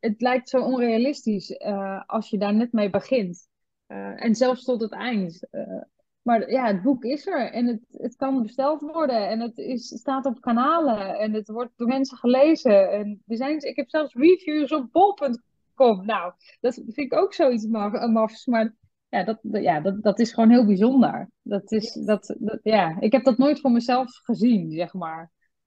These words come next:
Speaker 2: Ja, geweldig. Geweldig dat het er, dat het er is en dat het ook, eh, zich nu aan het verspreiden is. Want, eh, ik zie elke keer, eh, op je socials ook supermooie reacties, eh, terugkomen.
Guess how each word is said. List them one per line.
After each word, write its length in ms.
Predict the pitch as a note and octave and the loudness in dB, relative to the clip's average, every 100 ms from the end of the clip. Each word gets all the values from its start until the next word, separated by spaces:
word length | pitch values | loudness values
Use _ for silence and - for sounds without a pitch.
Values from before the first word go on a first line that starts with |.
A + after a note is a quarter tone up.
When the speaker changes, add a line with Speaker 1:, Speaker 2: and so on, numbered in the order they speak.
| _ - | _ -6
Speaker 2:
Ja, 220 | F3+ F3 | -4 -4
geweldig. 760 | - G3+ A#3+ C#4 G3 E3+ - | -6 -2 2 4 2 -4 -10
Geweldig 380 | A#3 B3 C#4+ C4+ | -2 2 2 2
dat 160 | B3+ A#3 | 0 -2
het 140 | A3+ | -2
er, 340 | A#3 A3+ A3 - _ _ | -2 -2 -6 -18 _ _
dat 160 | - A#3+ | -6 -4
het 120 | B3 | -2
er 140 | B3+ A#4 | -2 2
is 240 | E4 E4 | 2 2
en 180 | C4 A#3 | 0 0
dat 180 | A#3 A#3 | -2 -4
het 160 | A#3 | -6
ook, 260 | A#3 B3 B3 | -2 -2 0
eh, 260 | A#3+ A#3 | 0 0
zich 180 | A#3+ B3+ | -2 2
nu 340 | C#4 D4+ D4 C#4+ _ _ _ _ _ | 4 6 4 -2 _ _ _ _ _
aan 140 | B3+ | -2
het 80 | C4+ | -2
verspreiden 800 | - B3+ C4+ C4+ F4 C4 A3+ A3 | -2 -2 2 4 2 2 0 -2
is. 140 | G#3+ | -6
Want, 320 | G#3+ G#3+ G#3+ A#3+ | -8 -6 -4 -2
eh, 220 | A#3 A3+ A#3+ | -4 -4 -8
ik 160 | A3+ | -8
zie 240 | - C4 B3 | -2 0 2
elke 280 | B3 C4 - | 2 -2 -6
keer, 400 | B3+ B3 A#3+ A#3 | -2 0 0 -2
eh, 400 | A#3 A3+ A3+ A3 | -2 -2 -4 -4
op 80 | A3+ | -4
je 60 | A#3+ | -6
socials 720 | - C4 D4 B3+ A3+ - - _ _ | -2 -2 0 -4 -6 -10 -20 _ _
ook 380 | A#3 A3+ A3 G3+ | -6 -6 -8 -10
supermooie 520 | A#3 D#4+ C#4+ B3 G#3 G#3 | -2 0 2 2 2 2
reacties, 720 | A#3+ C#4 - D#4 D4 - - | 2 2 0 0 0 -2 -8
eh, 380 | C4+ B3+ B3+ | -4 -4 -4
terugkomen. 540 | B3+ C#4 - A3+ A#3+ | -4 -4 0 2 2